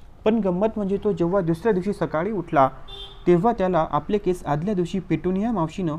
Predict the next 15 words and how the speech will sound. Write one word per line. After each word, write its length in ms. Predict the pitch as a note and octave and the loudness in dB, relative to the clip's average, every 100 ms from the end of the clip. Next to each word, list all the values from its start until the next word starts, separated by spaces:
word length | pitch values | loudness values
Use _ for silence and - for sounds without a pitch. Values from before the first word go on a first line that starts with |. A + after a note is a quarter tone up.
| D#3+ | -4
कापण्यापूर्वी 500 | D#3 D3+ G#3 G3+ F3+ | -4 -2 -2 0 0
जितकं 380 | F3 G3 - A#3 | 0 -4 -4 -2
मोठे 220 | G#3+ F3+ | -2 -4
होती 380 | F#3 F3+ B2+ C3+ - - - | -6 -4 -4 -6 -8 -20 -2
तितकेच 360 | F3+ F3 A3 A3+ | 0 0 -2 -2
मोठे 340 | F3+ D#3+ F3 E3+ - - | 0 0 0 -4 -6 -8
असलेले 440 | D3 D3 E3 F3 F3 | -8 -4 -2 0 0
दिसले. 360 | D#3 - A2 - - - - - | -2 -4 -8 -8 -14 -20 -8 0
त्याच्या 260 | F3 A#3+ | 2 2
या 120 | A#3+ G#3+ | 0 0
गुन्ह्याबद्दल 600 | F3 F3+ F#3 D3+ E3+ E3+ | 0 0 -2 -2 -2 -2
त्याला 260 | E3 E3+ F#3+ | -2 -4 -4
एक 220 | D3+ D#3 | -6 -4
आठवडाभर 480 | D3+ F3+ G#3 F#3+ C3 E3 - - - | -6 -4 -4 -2 -4 -6 -14 -16 -4
कपाटात 360 | D3+ F3 F3+ | -2 0 0